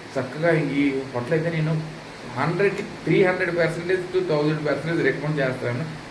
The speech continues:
చక్కగా నాలుగు వందల ముప్పై రెండు రూపాయలు కానీ వచ్చి ఇక్కడైతే మీరు ఉండొచ్చు.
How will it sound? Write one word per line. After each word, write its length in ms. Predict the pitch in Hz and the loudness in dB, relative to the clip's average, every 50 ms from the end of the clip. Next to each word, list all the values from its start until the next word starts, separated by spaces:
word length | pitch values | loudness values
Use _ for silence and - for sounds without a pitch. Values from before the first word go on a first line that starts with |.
| - - - | -10 -4 -4
చక్కగా 360 | 127 123 123 - 151 160 160 147 | -4 -2 -2 -2 -2 0 2 2
నాలుగు 180 | 135 135 131 131 | 2 2 2 0
వందల 180 | 127 127 127 127 123 120 | 0 0 -2 -2 -2 -2
ముప్పై 160 | 117 120 120 120 | -2 -2 -2 -2
రెండు 120 | 117 117 123 | 0 -2 -2
రూపాయలు 240 | 123 131 143 143 147 143 | -2 -2 -2 -2 -2 -4
కానీ 160 | 139 156 160 - - - - - - - - - - - - | -4 -4 -6 -6 -8 -10 -12 -12 -14 -14 -14 -10 -6 -2 0
వచ్చి 220 | 113 117 - 151 - - - 117 | 0 0 0 -2 -4 -2 -2 0
ఇక్కడైతే 320 | 117 131 127 123 123 120 143 139 | 4 4 4 4 4 0 -2 -2
మీరు 140 | 127 123 120 117 | 0 0 0 2
ఉండొచ్చు. 340 | 113 117 131 - - - 185 | 2 2 2 0 0 -4 -4